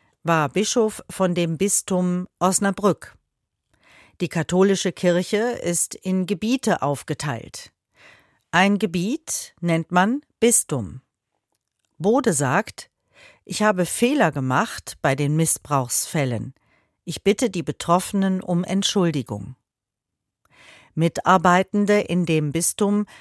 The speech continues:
hatten den Rücktritt von Bode gefordert. Die Mitarbeitenden sagen:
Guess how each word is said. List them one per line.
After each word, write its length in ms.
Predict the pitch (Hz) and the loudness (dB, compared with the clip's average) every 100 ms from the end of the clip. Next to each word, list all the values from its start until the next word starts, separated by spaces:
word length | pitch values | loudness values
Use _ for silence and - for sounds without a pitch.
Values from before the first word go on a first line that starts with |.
| - | -18
hatten 380 | - 180 - 196 | -2 -2 0 0
den 220 | 175 165 | 2 2
Rücktritt 600 | 147 226 - - - 185 | 2 0 -2 -6 -2 -2
von 280 | - 185 175 | 0 0 0
Bode 340 | 151 156 160 170 | 0 0 0 -2
gefordert. 880 | 175 - 175 170 135 104 - - _ _ _ _ _ - | -2 2 2 2 0 -6 -12 -14 _ _ _ _ _ -2
Die 80 | 180 | 2
Mitarbeitenden 1000 | 233 - 190 180 180 196 185 160 151 139 | 2 2 0 2 2 2 -4 -2 -2 0
sagen: 580 | 131 120 139 202 269 | 0 0 0 0 -2